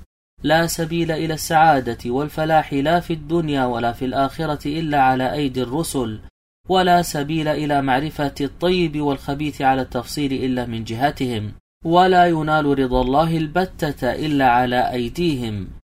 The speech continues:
فالطيب من الأعمال والأقوال والأخلاق ليس إلا هديهم وما جاءوا به،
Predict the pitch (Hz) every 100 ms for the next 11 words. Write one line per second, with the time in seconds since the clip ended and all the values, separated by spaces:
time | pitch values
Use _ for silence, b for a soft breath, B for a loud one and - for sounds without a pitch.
0 | _ _ - 123 170 175 160 151 147 143
1 | 139 135 135 139 165 156 147 160 170 170
2 | - 180 147 131 131 135 139 - 160 151
3 | 143 156 156 - 131 170 170 143 135 127
4 | 123 139 170 156 156 151 170 135 160 175
5 | 139 135 123 120 127 151